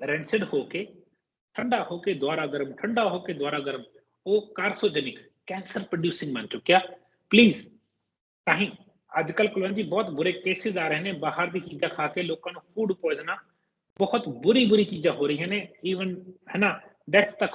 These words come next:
ਹੋ ਜਾਂਦੀ ਹੈ ਲੋਕਾਂ ਦੀ। ਲੋਕ ਇਹ ਨਹੀਂ ਸਮਝਦੇ ਕਿ ਆਪਾਂ ਆਪਣੇ ਘਰ ਚੀਜ਼ ਬਣਾ ਲਓ, ਉਹ ਤੇਲ ਵਰਤ ਕੇ ਗੇਰ ਦਿਓ, ਹੈ ਨਾ, ਉਹਦੇ ਚਾਹੇ ਦੀਵੇ ਬਣਾ ਲਓ ਬਾਅਦ ਚੋਂ,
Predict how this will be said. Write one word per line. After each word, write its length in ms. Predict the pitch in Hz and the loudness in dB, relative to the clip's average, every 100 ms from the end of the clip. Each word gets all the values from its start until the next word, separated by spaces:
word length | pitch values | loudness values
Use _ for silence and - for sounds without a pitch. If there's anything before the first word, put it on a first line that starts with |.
| 175 | 0
ਹੋ 60 | |
ਜਾਂਦੀ 200 | 170 165 | 2 2
ਹੈ 60 | 160 | 2
ਲੋਕਾਂ 240 | 160 170 | 2 0
ਦੀ। 140 | 175 208 - _ _ - | -2 -4 -8 _ _ -4
ਲੋਕ 180 | 208 240 | -2 0
ਇਹ 80 | 254 254 | -2 -2
ਨਹੀਂ 120 | 247 | -4
ਸਮਝਦੇ 360 | 247 185 214 226 | -2 -2 0 0
ਕਿ 120 | 233 | 0
ਆਪਾਂ 380 | 180 - 220 202 - _ _ _ | -4 -2 -4 -4 -10 _ _ _
ਆਪਣੇ 240 | 165 220 262 | -6 0 0
ਘਰ 320 | - 160 160 | 2 0 0
ਚੀਜ਼ 240 | - 196 | -4 -2
ਬਣਾ 200 | 202 214 | 0 0
ਲਓ, 320 | - 185 - - _ | 0 -2 -6 -20 _
ਉਹ 140 | 214 - | -6 2
ਤੇਲ 240 | 175 190 | 4 4
ਵਰਤ 300 | 156 135 - | 2 -4 -2
ਕੇ 120 | 180 | 0
ਗੇਰ 260 | 170 139 107 | 6 6 6
ਦਿਓ, 120 | 107 | 0
ਹੈ 600 | - _ _ _ _ - | -14 _ _ _ _ -8
ਨਾ, 180 | 202 - - _ | -6 -6 -12 _
ਉਹਦੇ 160 | 170 202 | 2 4
ਚਾਹੇ 200 | 190 180 | 4 4
ਦੀਵੇ 300 | 156 165 185 | 2 6 6
ਬਣਾ 200 | 208 208 | 6 4
ਲਓ 100 | 131 | 0
ਬਾਅਦ 240 | 117 120 | 0 -4
ਚੋਂ, 120 | - | -6